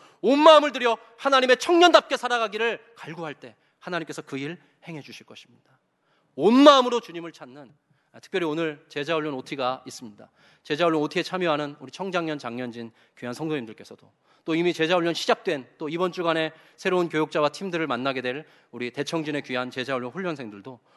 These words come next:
온 마음으로 주님을 찾는 이 훈련의 과정 될 수 있기를 간절히, 간절히 축원합니다. 여러분이 온 마음으로, 전심으로 주를 찾고자 애쓸 때 하나님이 신비한 방식으로 여러분의 마음과 생각을, 여러분의 삶을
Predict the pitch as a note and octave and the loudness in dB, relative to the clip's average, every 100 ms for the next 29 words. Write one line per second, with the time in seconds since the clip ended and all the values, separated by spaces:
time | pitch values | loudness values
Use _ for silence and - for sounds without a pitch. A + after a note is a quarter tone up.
0 | _ _ B2+ D#3+ G#3+ B3 C4 B3+ A#3 F#3 | _ _ -6 2 6 6 8 6 6 4
1 | F#3 F3+ D3+ D3+ C#3+ C3 C3 D#3 - _ | -2 -6 -10 -10 -12 -14 -12 -14 -16 _
2 | - A#2+ G3 F3+ D#3+ C3 A#2 A#2+ G#2+ - | -16 -12 -4 -2 -2 -4 -8 -10 -12 -12
3 | A2 A#2 C3 A#2 _ - - A#2 C3 C3+ | -14 -12 -12 -14 _ -18 -12 -8 -6 -6
4 | B2+ G#2+ G#2+ A#2 - C#3 B2+ G#2+ A2 A2 | -8 -12 -14 -16 -16 -18 -18 -20 -20 -20
5 | _ _ _ D3 E3 F3+ E3+ A3 C4 C#4 | _ _ _ 0 2 4 4 6 8 8
6 | A#3+ A3 - C4 D4+ D4 C4 B3 G3 F#3 | 6 2 0 0 0 0 -2 -4 -6 -8
7 | G3 F#3+ E3+ D#3+ B2+ - B2 C#3 B2 _ | -8 -8 -6 -6 -8 -16 -14 -12 -14 _
8 | _ - G#3 G#3 G3+ - D4+ D#4 D#4 B3+ | _ -6 -2 0 0 -2 0 6 6 6
9 | A3 F#3+ F#3+ F3+ G3 A3+ _ - C#3+ D3+ | 0 -4 -10 -6 -6 -8 _ -14 -10 -8
10 | C#3+ B2+ A#2 C3 B2+ A#2+ E3 C#3 A2 G2 | -8 -8 -8 -8 -10 -10 -8 -8 -10 -16
11 | _ A#2+ C3 B2+ C3 E3 D#3+ G3+ | _ -12 -10 -10 -6 -4 -2 -4